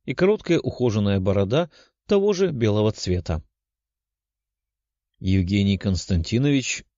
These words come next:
здравствуйте", поприветствовал Тео и поклонился, как требовал того этикет. Девушки повторили за ним, но рот не открывали. Он поздоровался за всех,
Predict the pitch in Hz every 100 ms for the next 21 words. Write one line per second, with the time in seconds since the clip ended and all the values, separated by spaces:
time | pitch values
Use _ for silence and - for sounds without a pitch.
0 | _ _ 117 101 95 95 - 120 113 135
1 | - _ _ _ - - 143 123 110 101
2 | - 104 95 - 160 151 - 143 - 123
3 | 131 127 107 101 - 98 - - - 101
4 | - 113 143 135 135 113 92 - 110 -
5 | 98 - 80 - _ _ _ _ _ _
6 | _ - _ 101 101 98 127 - 175 -
7 | _ 127 - 117 107 101 92 98 131 175
8 | 156 - - 175 180 151 156 135 120 110
9 | - 117 95 85 82 - _ _ _ _
10 | _ _ _ _ _ _ 117 120 110 -
11 | 117 98 107 107 98 95 101 95 92 -
12 | 156 -